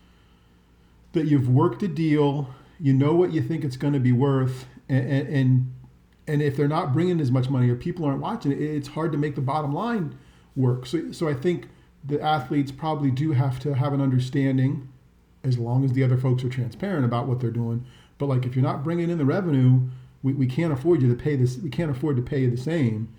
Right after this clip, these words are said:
Um, so that, that kind of stuff is always interesting to me. Um, but I, I, I think if you just, if you're not short-sighted and you're not greedy and you go about it the right way, I think you can put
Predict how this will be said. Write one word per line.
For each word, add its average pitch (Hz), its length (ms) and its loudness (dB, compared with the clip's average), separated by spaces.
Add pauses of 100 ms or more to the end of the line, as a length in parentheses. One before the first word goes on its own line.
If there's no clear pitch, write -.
(360)
Um, 120 640 2
so 151 220 -2
that, 165 300 -2
that 156 220 -4
kind 147 200 -4
of 131 60 -2
stuff 127 220 -2
is 127 120 -2
always 123 360 4
interesting 123 420 2
to 123 100 -2
me. 120 320 0 (360)
Um, 123 380 2 (1120)
but 185 120 2
I, 165 80 2
I, 170 100 0
I 160 200 2
think - 180 -2
if 131 100 -2
you 143 60 2
just, 139 220 -2 (520)
if 127 160 -8
you're 160 100 -2
not 185 240 -4
short-sighted 165 560 -2
and 147 120 0
you're 139 80 2
not 139 240 -2
greedy 131 340 2
and 123 100 4
you 120 60 2
go 139 100 -2
about 135 180 0
it 127 80 -2
the 127 80 -2
right 127 160 2
way, 175 180 -4
I 127 40 -2
think 127 200 -6
you 131 80 -10
can 151 280 -6
put 135 180 -8